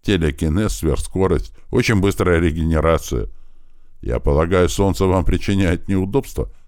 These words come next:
неожиданно спросил учёный. «Да, кожа начинает зудеть», — признался я. «Точно. Вы ещё, наверное, в темноте отлично видите».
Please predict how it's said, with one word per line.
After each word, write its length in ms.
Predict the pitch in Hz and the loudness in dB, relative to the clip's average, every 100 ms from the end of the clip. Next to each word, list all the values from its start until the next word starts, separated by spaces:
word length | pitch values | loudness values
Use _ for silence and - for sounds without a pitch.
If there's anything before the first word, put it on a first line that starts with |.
| - | -12
неожиданно 560 | - 58 52 50 50 50 | -6 -4 -4 -6 -8 -8
спросил 440 | - 55 - 50 | -6 -6 -6 -6
учёный. 420 | - - 95 - - _ _ _ _ _ _ _ _ _ | -6 -6 -8 -8 -10 _ _ _ _ _ _ _ _ _
«Да, 600 | 67 65 82 65 73 73 - | -8 2 4 4 2 -2 -12
кожа 360 | - 120 90 92 | 0 4 4 4
начинает 520 | 90 - 92 95 92 | 2 2 2 2 2
зудеть», — 400 | 80 90 85 78 | 0 -2 0 -2
признался 520 | - 82 76 76 - 78 | -2 -2 -2 -4 -4 -4
я. 200 | 65 - - - - - - - - | -4 -8 -16 -20 -20 -20 -20 -14 -4
«Точно. 520 | - - - - - _ _ _ _ - | -4 -4 -10 -12 -12 _ _ _ _ -2
Вы 240 | 80 113 | 2 4
ещё, 240 | 139 - 127 | 4 4 2
наверное, 480 | 131 120 110 123 | 4 4 2 2
в 40 | 110 | 2
темноте 440 | 120 120 127 82 | 2 2 2 0
отлично 400 | 60 - 55 67 | -2 -4 -6 -4
видите». 500 | 60 53 50 - 50 | -4 -6 -8 -8 -10